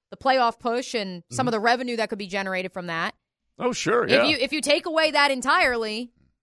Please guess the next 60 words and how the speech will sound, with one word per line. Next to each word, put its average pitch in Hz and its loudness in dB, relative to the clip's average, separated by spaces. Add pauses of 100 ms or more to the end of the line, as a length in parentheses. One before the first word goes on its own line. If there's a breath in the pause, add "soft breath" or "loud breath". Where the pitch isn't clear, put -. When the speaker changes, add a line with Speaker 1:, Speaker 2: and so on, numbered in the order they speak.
(160)
Speaker 2:
It 175 -6
Speaker 1:
what 254 2
Speaker 2:
just 285 0
Speaker 1:
does 277 -2
that 285 4
Speaker 2:
puts 185 4
a - -2
Speaker 1:
do 269 -4
to 247 -4
the 285 0
ecosystem? - -4
Speaker 2:
Yeah, 123 2
it 147 0
just 214 -6
puts - -2
a 151 2
bad 143 4
taste 147 2
in - 4
Speaker 1:
If - 6
Speaker 2:
anyone's 427 4
Speaker 1:
anything, 254 2
Speaker 2:
mouth. 254 -8
Speaker 1:
this 320 -4
is 277 -8
proving 320 -4
that 233 -2 (260)
even 311 -2
bad 349 2
news 262 -4
is 233 -2
still 285 0
news 208 -4 (340)
and 240 -6
still 277 2
results 233 -6
in 262 0
Speaker 2:
Oh, 240 4
yeah, 160 4
Speaker 1:
clicks - -8
Speaker 2:
yeah. 113 2
Look, 156 6
Speaker 1:
and 247 4
interaction. 214 -2 (160)
Speaker 2:
they're, 185 4
they're 180 0
a 165 4
nonstop 143 0
topic, 143 2 (180)
but 131 -2
at 120 -4
the 117 -12
same 127 -4
time, 117 0
whenever 127 -2
you 120 -8
do 131 -2
ask 135 2
for 131 -4
big, 135 -2